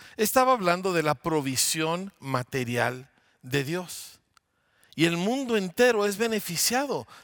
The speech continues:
de esta provisión. Y el mundo entero debemos dar gracias. Pero hay más, ¿sí? Y esto es donde nosotros empezamos a descubrir que Dios rebasa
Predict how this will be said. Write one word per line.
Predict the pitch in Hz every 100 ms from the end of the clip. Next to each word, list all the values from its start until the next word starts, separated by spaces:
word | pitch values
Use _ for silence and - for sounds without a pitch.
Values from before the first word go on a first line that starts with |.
| -
de | 139 131
esta | 123 - 123
provisión. | 123 104 98 - 110 85 - _ _ _ _
Y | 147
el | 180
mundo | 180 226 233
entero | 170 180 190 180
debemos | 147 143 170 170 127
dar | 135 117
gracias. | 139 202 254 - 87 87 - - - _ _ _ _ _ _ -
Pero | 110 92
hay | 85
más, | 92 - - - - _ _ _ _ _ _
¿sí? | - 95 110 - _ _ -
Y | 104
esto | 165 - 120 110 - _ _
es | 110 110
donde | 131 127 117
nosotros | 110 - 175 156 139 - - -
empezamos | 117 127 117 160 160 139 123
a |
descubrir | 110 110 - 110 117 165 196 - _ _ _ -
que | 123
Dios | 101 160 196 - _ _
rebasa | 123 117 113 151 196 - 143 127